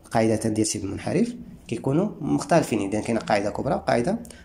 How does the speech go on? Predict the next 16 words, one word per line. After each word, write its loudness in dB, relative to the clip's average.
صغرى. 2
إذا 2
إلا 4
خدينا 2
المسافة 2
دي -6
سي -2
فهي 4
أكبر 2
من 0
مسافة -2
أ 2
بي، -8
وبالتالي 0
المتجهتين 2
أ 6